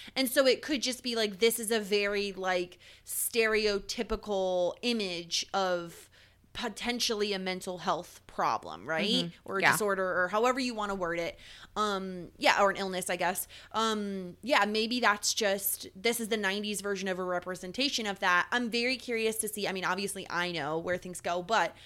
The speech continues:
Speaker 1: I'm curious to see how they progress with all of this, um, going forward with Andy, because this is, like you said, it's one incident, right? We've seen her be high strung. We have not seen her get to the point where she's throwing things,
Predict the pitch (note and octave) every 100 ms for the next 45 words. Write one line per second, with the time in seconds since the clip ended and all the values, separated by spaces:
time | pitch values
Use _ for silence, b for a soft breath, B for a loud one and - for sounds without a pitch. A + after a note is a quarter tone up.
0 | b b b B3 A#3+ C4+ C#4+ D4 D4 -
1 | A#3+ A3+ G#3+ G3+ G3 - F#3+ F3 E3+ G3
2 | E4 - - A#3+ C#4+ E4 E4+ E4+ E4+ F4+
3 | F#4+ - - - b b b - A#3 A3+
4 | G#3 G3 F#3+ G#3+ G3 F#3+ - E2 G#2 F#3+
5 | - D3+ B2+ A2 - A3 C#4+ D4 - B3
6 | C4+ A#3 F#3 - A3 G3 F#3+ A3+ A3 G#3
7 | - D#3+ F2+ A#2 - E3+ F3+ A3 - A#3+
8 | B3 D4 D4+ C4+ A3 F#3+ - A3+ F3+ C#3+
9 | F#3+ A3 G#3 G#3 A3 G#3 - - G3+ G3
10 | F#3 F3 - F3+ F#3 E3 F3+ - F#3 G3+
11 | F#3 D3+ F#3+ - - G#3+ -